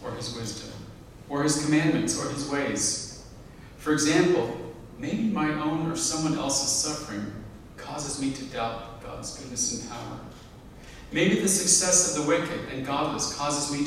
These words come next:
to question the goodness of God's ways. Maybe the claims of atheists and scientists'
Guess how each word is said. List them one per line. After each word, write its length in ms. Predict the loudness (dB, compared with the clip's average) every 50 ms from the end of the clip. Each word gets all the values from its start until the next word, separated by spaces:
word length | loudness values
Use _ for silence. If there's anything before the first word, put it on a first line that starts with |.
| 0
to 80 | -2 -4
question 420 | -4 -4 -6 -4 -4 -4 -4 -6
the 140 | -6 -6 -6
goodness 400 | -6 -8 -6 -4 -2 -2 -2 -4
of 80 | -6 -6
God's 360 | -6 -6 -6 -6 -8 -8 -6
ways. 680 | -6 -6 -6 -6 -4 -4 -4 -4 -4 -6 -10 -12 -14 -16 -16 -18 -18 -18 -18 -16 -16 -16 -16 -12 -4 2
Maybe 240 | 4 6 6 6
the 160 | 4 2 0 0
claims 360 | -2 0 0 2 2 2 2
of 120 | 2 2
atheists 1300 | 2 0 0 0 -2 -2 -2 0 0 0 2 2 2 4 4 4 4 4 0 -2 -6 -10 -12 -16 -16 -18 -18 -18 -16 -8 -2
and 140 | 0 0
scientists' 1200 | 0 0 0 2 2 4 4 4 2 0 0 0 0 0 2 2 2 0 -2 -4 -6 -10 -12 -16